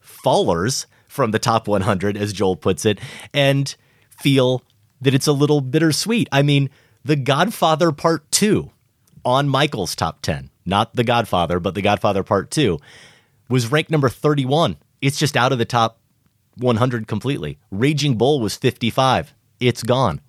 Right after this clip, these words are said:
Wild Strawberries was sixty-three. It's gone.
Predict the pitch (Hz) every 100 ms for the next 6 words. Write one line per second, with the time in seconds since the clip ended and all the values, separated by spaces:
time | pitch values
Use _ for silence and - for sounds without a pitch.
0 | - 92 113 127 131 113 - 131 127 87
1 | 80 82 95 - 117 - 104 - 110 113
2 | 71 _ - 117 - 92 76